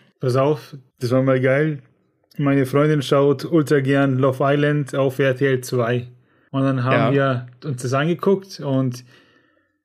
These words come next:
Speaker 1: als sie das erste Mal den Vorschlag gemacht haben, hat, das zu gucken, da habe ich schon mit dem Kopf geschüttelt und so, "Ja, gut, schau ich's mir mal an und, ah, diese Leute und ist das
Speaker 2: <laughs>
Speaker 1: anstrengend?"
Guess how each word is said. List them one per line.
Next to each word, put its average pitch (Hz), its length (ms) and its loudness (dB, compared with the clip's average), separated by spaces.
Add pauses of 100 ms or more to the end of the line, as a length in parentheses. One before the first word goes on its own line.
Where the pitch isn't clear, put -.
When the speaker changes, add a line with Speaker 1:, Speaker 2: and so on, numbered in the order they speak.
Speaker 1:
als 143 260 -4
sie 151 340 0 (260)
das 127 160 -4
erste 147 220 0
Mal 151 140 2
den 170 100 0
Vorschlag 170 340 0
gemacht 160 300 -2
haben, 156 380 -2 (120)
hat, 156 320 -4 (100)
das 131 160 -6
zu 131 120 -4
gucken, 165 460 0
da 135 100 0
habe 151 100 2
ich - 80 -4
schon 147 180 0
mit 135 120 0
dem - 20 -10
Kopf 147 180 -2
geschüttelt 139 360 0
und 123 60 2
so, 123 100 2
"Ja, 131 180 4
gut, 135 280 0
schau 143 200 2
ich's 127 140 -2
mir 139 100 0
mal 135 220 2
an 147 180 2
und, 135 220 0
ah, 120 220 0
diese 127 200 0
Leute 139 540 2 (340)
und 135 160 0
ist 139 160 2
das 127 120 -2
Speaker 2:
<laughs> - 20 6
Speaker 1:
anstrengend?" 165 680 2